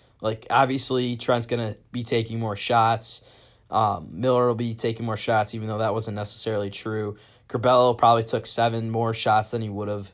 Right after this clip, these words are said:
tonight. Trent probably another ten, um, and then slowly take off from there. Um, so, like, yeah, I, I understand that it looks, certainly looks a little bit better, but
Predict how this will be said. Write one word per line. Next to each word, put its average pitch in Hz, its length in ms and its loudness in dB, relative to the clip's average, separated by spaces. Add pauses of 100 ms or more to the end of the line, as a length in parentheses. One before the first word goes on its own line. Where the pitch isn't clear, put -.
tonight. 107 460 -6
Trent 107 340 -6
probably 107 520 -2
another 107 260 -4
ten, 104 500 -8 (540)
um, 101 480 0 (560)
and 117 120 -2
then 110 240 -2
slowly 113 380 0
take 110 280 -2
off 104 320 2
from 104 200 -8
there. 104 460 -2
Um, 95 500 -4 (160)
so, 123 420 0 (400)
like, 139 220 2
yeah, 165 160 8 (420)
I, 143 100 4
I 147 40 6
understand 135 500 0
that 123 100 2
it 107 60 -2
looks, 113 320 -2
certainly 135 380 0
looks 117 300 -4
a 120 60 -4
little 120 220 -2
bit 113 100 -8
better, 127 260 2
but 107 280 -4